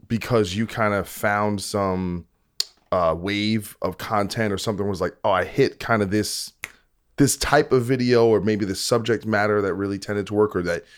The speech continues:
your production value got better?" Was anything like that or maybe all of the above?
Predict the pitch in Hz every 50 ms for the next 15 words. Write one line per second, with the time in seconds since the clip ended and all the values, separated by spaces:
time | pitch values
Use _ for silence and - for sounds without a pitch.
0 | _ _ _ - 95 110 107 - - 90 95 107 120 - - 120 107 107 95 107
1 | 107 107 107 104 101 101 107 107 101 104 104 107 101 90 95 98 95 90 95 87
2 | 85 85 - - 98 104 120 127 127 107 98 107 98 95 76 71 95 92 85 98
3 | 92 78 87 98 104 131 151 143